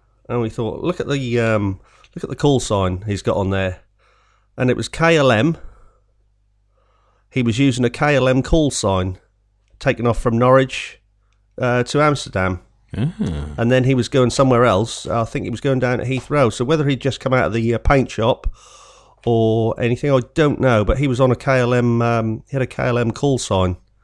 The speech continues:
Speaker 1: which is very strange. He's on a code share with them. So I don't know whether they partly own them. Maybe worth having a look into that in some
Speaker 2: Hmm.
Speaker 1: more detail at a later, later date. <clears throat>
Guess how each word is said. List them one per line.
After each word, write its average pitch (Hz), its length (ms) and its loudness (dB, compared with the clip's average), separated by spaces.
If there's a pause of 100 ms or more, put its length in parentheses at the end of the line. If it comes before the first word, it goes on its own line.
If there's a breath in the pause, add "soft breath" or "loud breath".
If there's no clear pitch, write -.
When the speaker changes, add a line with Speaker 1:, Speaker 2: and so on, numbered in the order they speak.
(180)
Speaker 1:
which - 180 -4
is 107 80 -4
very 110 220 2
strange. 107 640 -2 (540)
He's 117 180 -2
on 117 100 2
a 104 40 0
code 123 300 2
share 95 240 -2
with 95 160 -4
them. 113 260 0
So 110 320 -2
I 110 60 -2
don't 165 220 0
know 156 100 0
whether 135 240 0
they 120 140 0
partly 123 420 0
own 127 220 2
them. 95 260 -4 (640 soft breath)
Maybe 120 200 -6
worth 120 280 -2
having 113 200 -2
a 110 220 -2
look 120 340 0
into 120 240 -4
that 110 260 0
in 117 160 -2
some 127 220 0
Speaker 2:
Hmm. 123 60 2
Speaker 1:
more 123 180 0
detail 120 580 -2
at - 80 -6
a 131 60 -6
later, 127 420 -8
later 131 300 -6
date. 123 360 -4 (1160 soft breath)
<clears throat> - 300 -8